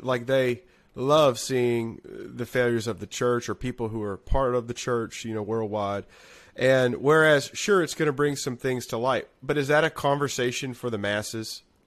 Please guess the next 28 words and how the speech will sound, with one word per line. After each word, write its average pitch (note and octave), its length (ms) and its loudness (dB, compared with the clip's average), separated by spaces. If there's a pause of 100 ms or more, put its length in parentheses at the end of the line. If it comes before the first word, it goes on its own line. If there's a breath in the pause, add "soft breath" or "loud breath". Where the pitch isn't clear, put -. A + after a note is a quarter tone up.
You C3 120 -2
know, B2 80 2
is A#2 100 -2
that C3+ 160 2
a, - 140 -4
like, A2+ 300 -6
this C3+ 280 -6
is, C#3+ 240 -6
this C#3+ 200 -6
is D#3 120 -6
some A#2+ 400 -8
serious D#3+ 720 2 (320 soft breath)
in-house C#3 640 4 (500 soft breath)
church D3+ 320 2
discipline B2 540 0
stuff. A2+ 500 -2
It A2 140 -4
seems C#3 240 -4
like C3+ 140 0
there's A2+ 160 0
other B2 240 2
agendas A#2 400 4
behind G#2+ 380 2
it. A2+ 160 0
I A2 100 0
watched B2+ 360 0
the F3 80 -2
trailer, C3+ 600 2